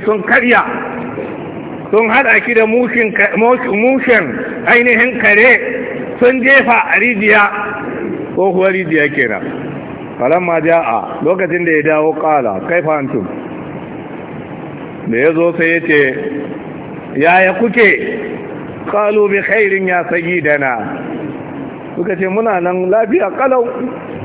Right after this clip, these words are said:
"Ya tahara Allahu buyutana min a-,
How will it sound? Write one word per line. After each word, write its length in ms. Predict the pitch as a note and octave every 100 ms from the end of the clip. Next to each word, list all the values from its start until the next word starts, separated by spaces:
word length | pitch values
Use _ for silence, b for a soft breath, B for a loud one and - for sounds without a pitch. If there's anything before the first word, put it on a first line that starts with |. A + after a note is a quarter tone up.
| - - - - - - - - - - - -
"Ya 200 | A#2 A#2+
tahara 420 | F#3 D#3 D#3 E3
Allahu 420 | E3 F3+ F3+ D#3
buyutana 680 | D#3+ E3 D#3+ D#3+ F#3+ F#3 E3+
min 160 | E3 E3
a-, 180 | D3+